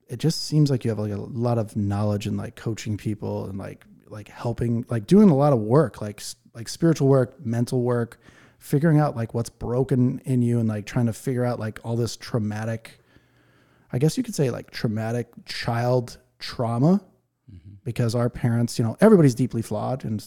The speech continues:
Speaker 1: you know, our parents were, you know, no better and no worse than we are.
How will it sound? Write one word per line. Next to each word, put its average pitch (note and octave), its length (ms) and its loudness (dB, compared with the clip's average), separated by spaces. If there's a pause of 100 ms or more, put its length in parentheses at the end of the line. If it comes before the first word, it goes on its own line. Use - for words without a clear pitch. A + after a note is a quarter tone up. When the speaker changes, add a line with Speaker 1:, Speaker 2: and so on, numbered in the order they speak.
(100)
Speaker 1:
you A#2+ 80 -4
know, G#2 80 -4
our G#2 160 -8
parents A2 440 -6
were, A2 220 -4 (340)
you - 100 -2
know, G#2 180 -8
no A2+ 160 -2
better A2+ 280 -2
and G#2+ 120 0
no G#2 100 -2
worse A2 280 -4
than G#2 180 -6
we A2 160 -6
are. D3+ 200 -2